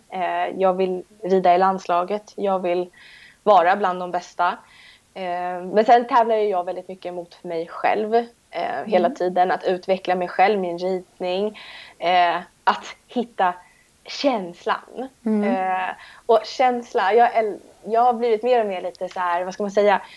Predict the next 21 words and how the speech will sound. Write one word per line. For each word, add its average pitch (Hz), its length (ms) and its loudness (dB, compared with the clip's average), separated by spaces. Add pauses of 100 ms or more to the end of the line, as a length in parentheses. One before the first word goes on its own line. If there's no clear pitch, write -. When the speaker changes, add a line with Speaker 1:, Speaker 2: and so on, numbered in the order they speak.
(520)
Speaker 1:
eh, 170 340 -4 (320)
in-, 254 180 2 (380)
jo, 302 240 6
men 381 140 4
engagerad, 330 800 0
men 240 120 -2
också 254 220 -8
så 254 120 -2
här 233 100 4
väldigt, 220 600 -2 (340)
eh, 208 260 -4
intresserad 233 760 2
av 196 220 0
känslomål. 247 1040 0 (180)
Speaker 2:
Mm. 202 540 0
Speaker 1:
Eh, 208 40 -10 (140)
det 208 120 0
är 254 140 6
väldigt 254 560 2
ofta - 360 -4
man 196 380 -2